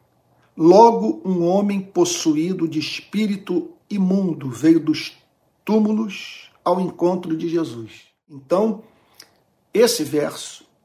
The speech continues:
ele já, ele por si só é motivo para nós ficarmos a manhã inteira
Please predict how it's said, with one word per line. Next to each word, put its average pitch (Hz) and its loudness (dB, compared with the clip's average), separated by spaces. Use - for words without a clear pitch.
ele 160 0
já, 185 0
ele 180 0
por 190 -10
si - -8
só - -4
é 170 -6
motivo 180 -6
para 170 -4
nós 165 -6
ficarmos 160 -6
a 160 0
manhã 170 -4
inteira 190 0